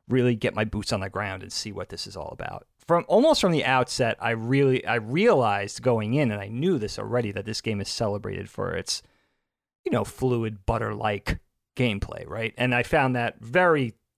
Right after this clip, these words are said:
early on. It was like, "All right, yeah, I understand. This is very smooth, very satisfying." I found the game to be very accessible, which is important to a relative newbie like me for first-person shooters because,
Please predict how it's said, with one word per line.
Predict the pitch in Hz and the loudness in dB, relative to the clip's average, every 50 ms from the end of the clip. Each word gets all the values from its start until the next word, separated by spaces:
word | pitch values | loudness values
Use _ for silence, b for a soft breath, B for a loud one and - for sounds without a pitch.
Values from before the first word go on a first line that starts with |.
| _ _ | _ _
early | - 131 135 123 117 110 98 | 2 4 4 4 4 2 0
on. | 92 87 87 87 92 | -4 -6 -10 -12 -10
It | 92 104 | -8 -8
was | 104 101 | -6 -4
like, | 104 104 - - | -4 -2 0 0
"All | 113 | 0
right, | 113 107 101 - | 0 0 -2 -4
yeah, | - 117 117 98 | -2 -2 -2 0
I | - 107 117 120 120 | 0 -2 0 0 0
understand. | 117 110 104 - - 101 87 85 87 | -2 -4 -8 -8 -8 -8 -8 -8 -10
This | 104 - - | -10 -10 -10
is | 104 101 | -8 -6
very | 104 110 107 104 | -4 -2 -2 -2
smooth, | 104 - - - 104 98 98 98 98 - _ _ _ _ _ _ - | -2 -4 -6 -4 -4 -4 -4 -4 -8 -10 _ _ _ _ _ _ 0
very | - 123 123 120 120 | 2 4 4 4 2
satisfying." | - - 120 107 104 101 104 - - - 107 104 101 98 98 98 104 - | 2 0 0 0 0 -2 -4 -4 -2 -2 -2 0 -2 -2 -4 -6 -8 -10
I | - - | -12 -10
found | - - 151 147 151 156 156 143 | -4 0 2 2 4 4 4 2
the | 131 | 2
game | 113 117 123 120 113 113 113 | 2 2 0 0 0 0 -2
to | - - | -4 -4
be | 110 107 107 101 | -4 -4 -4 -2
very | 104 110 110 107 104 - | 0 0 0 0 -2 -4
accessible, | - - - - - 120 120 - - 147 143 147 170 185 196 196 _ _ _ _ _ _ _ _ _ _ _ _ - | -6 -6 -6 -4 -2 0 0 0 0 -2 0 2 2 2 0 -2 _ _ _ _ _ _ _ _ _ _ _ _ -2
which | - 196 - | 0 0 2
is | 208 202 | 2 2
important | 214 202 196 - 254 269 262 - - | 2 2 4 4 4 4 4 2 4
to | - 151 | 4 4
a | 131 | 4
relative | 120 123 135 135 131 127 120 - - 127 110 | 6 6 6 8 6 6 4 4 0 0 2
newbie | 110 117 120 127 147 156 139 131 127 120 | 4 6 6 8 8 6 6 6 6 6
like | 117 110 107 - | 4 4 2 2
me | 127 139 156 165 190 202 170 127 117 110 107 101 - _ _ _ | 2 2 4 4 4 6 6 4 4 2 0 -2 -6 _ _ _
for | - 131 117 | -4 -4 0
first-person | - - - - - - 120 110 - - 101 | 2 2 2 2 2 0 0 0 0 -2 -6
shooters | - - - - 196 202 180 139 117 107 - | -6 -4 -2 0 2 4 4 4 4 2 0
because, | - - - 113 - - - - 208 196 165 131 120 113 113 113 107 - - | -2 -4 -4 -4 -4 -6 -2 2 4 6 6 6 6 6 4 2 -2 -4 -6